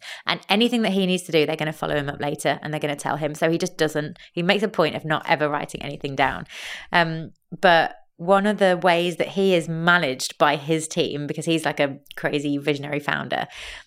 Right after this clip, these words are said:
is that someone will say to him, "Huh, Dave, that's a really, really good idea. But if we do this idea,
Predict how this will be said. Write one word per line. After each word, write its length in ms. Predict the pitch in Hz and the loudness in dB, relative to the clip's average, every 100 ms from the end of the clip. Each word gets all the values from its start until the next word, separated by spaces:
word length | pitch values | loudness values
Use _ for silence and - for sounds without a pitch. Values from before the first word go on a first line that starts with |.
| _ - | _ 2
is 180 | 190 175 | 2 4
that 280 | 180 160 - - | 4 4 2 -2
someone 400 | 220 190 185 175 | 0 2 0 0
will 140 | 175 | -2
say 240 | - 170 | 0 -2
to 100 | 170 165 | -2 -4
him, 320 | 156 151 151 - - - - | -2 -2 -4 -14 -20 -20 2
"Huh, 280 | 494 175 147 - - _ _ | 4 4 0 -10 -20 _ _
Dave, 420 | - 147 127 208 - _ | 4 4 2 -2 -6 _
that's 140 | 269 320 | -2 0
a 80 | |
really, 320 | 311 403 403 349 | 4 4 6 6
really 200 | 330 294 | 4 4
good 140 | 247 | 4
idea. 480 | 214 202 220 - - _ _ - | 4 4 4 2 -4 _ _ 4
But 320 | 359 117 - _ _ _ _ | 4 4 -4 _ _ _ _
if 160 | 226 285 | -2 4
we 140 | 370 | 4
do 140 | 269 | 6
this 220 | 208 247 - | 2 2 0
idea, 520 | 170 165 - - | -2 -2 -8 -8